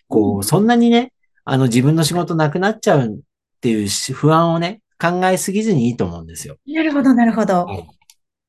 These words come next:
Speaker 1: で、平成以降にできた仕事の例としては、例えば携帯電話とかスマートフォンに関する全部の仕事。まあ、平成の時代にできましたよね。
Speaker 2: そうですね。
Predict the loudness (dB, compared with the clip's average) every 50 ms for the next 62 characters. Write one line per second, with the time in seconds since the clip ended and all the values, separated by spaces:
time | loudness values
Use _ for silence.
0 | _ -2 0 2 2 2 0 0 0 4 4 4 4 4 2 0 0 0 0 -2
1 | 2 2 2 2 2 -2 -4 -10 -14 _ _ _ _ -4 -4 -4 -4 -2 -6 -6
2 | -6 -6 -4 -4 -4 -4 -2 -2 0 2 2 4 4 2 2 0 -6 -14 -12 -12
3 | -12 -12 -12 -12 -14 -16 _ _ _ _ _ _ -8 -8 -4 -2 0 0 0 0
4 | -2 -6 -10 -4 -2 -2 -2 0 2 2 2 4 4 2 0 2 0 -2 -4 -4
5 | -8 -16 -16 -20 -20 -20 _ _ _ _ -6 -2 0 2 2 2 0 0 -2 -2
6 | -2 -2 -4 -8 -10 -10 -12 -10 -10 -12 -12 -14 -16 -16 _ _ _ _ _ _
7 | _ _ _ _ -6 0 2 2 2 2 0 -2 -10 -12 -14 -16 -18 -20 -20 _
8 | -20 -20 _ _ _ _ _ _ _ _ _ _ _ _ _ _ _ _ _ _
9 | _ _ _ _ _ -6 -4 -4 -4 0 0 0 0 0 -2 -4 -2 -4 -6 -6
10 | -6 -6 -6 -6 -8 -8 -10 -10 -12 -10 -12 -12 -16 -18 -20 -16 -16 -16 -16 _
11 | _ _ _ -14 -10 -8 -8 -6 -6 -8 -6 -6 -6 -4 -4 -2 -2 -2 -4 -6
12 | -10